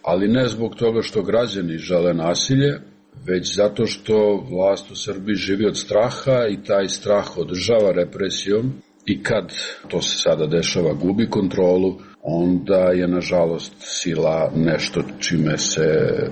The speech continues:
preti i čemu se pribjegava i u toj situaciji tenzije su velike. Sveukupno gledano, postoji opasnost od eskalacije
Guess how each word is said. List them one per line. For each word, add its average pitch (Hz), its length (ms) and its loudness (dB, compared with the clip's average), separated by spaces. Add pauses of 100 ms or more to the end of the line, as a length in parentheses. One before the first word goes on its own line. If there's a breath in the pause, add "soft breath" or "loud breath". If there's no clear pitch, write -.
(200)
preti 90 440 -2
i 90 400 0
čemu 87 260 2
se 87 180 -2
pribjegava 92 640 2
i 87 80 -2
u 80 100 -8
toj 90 180 0
situaciji - 680 -4
tenzije 80 460 -4
su - 160 -12
velike. 95 520 0 (380 loud breath)
Sveukupno - 680 -2
gledano, 80 420 2
postoji - 460 -6
opasnost 71 640 -2
od 69 100 -8
eskalacije 65 720 -2